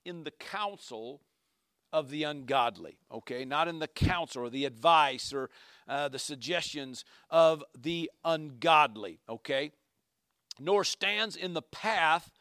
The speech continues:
of sinners," okay? And this word here, uh, just means the course or course of life, mode of action kind of thing, the path of sinners.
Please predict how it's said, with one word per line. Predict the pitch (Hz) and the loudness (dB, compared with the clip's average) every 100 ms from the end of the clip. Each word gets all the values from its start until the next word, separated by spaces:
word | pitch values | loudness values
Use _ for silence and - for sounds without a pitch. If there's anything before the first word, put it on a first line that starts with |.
| _ _ _ _ - | _ _ _ _ 4
of | 165 156 151 - | 6 6 2 -12
sinners," | - - - 202 170 107 - - | -10 -6 -2 -2 -2 -6 -12 -18
okay? | - 143 139 | -10 -6 -4
And | 139 | -4
this | 147 | -6
word | 156 143 117 | -2 -4 -2
here, | 160 160 - - - - | -2 -2 -4 -10 -20 -8
uh, | 143 131 | -6 -6
just | 143 147 | -8 -8
means | 147 135 | -8 -10
the | 113 | -12
course | - - 165 160 147 - 135 | -12 -6 0 0 0 -4 -6
or | 127 - - _ | -8 -10 -20 _
course | - 165 - | -4 -4 -2
of | 147 | -6
life, | 139 147 147 143 143 | 0 0 0 -4 -8
mode | 139 147 | -4 -4
of | 135 | -2
action | 135 131 - 135 | 0 -2 -4 -16
kind | - 135 | -12 -10
of | 127 | -10
thing, | - 127 123 | -12 -14 -12
the | - | -8
path | 156 151 143 | -4 -2 -4
of | 135 - | -8 -8
sinners. | - 143 120 - | -10 -10 -12 -16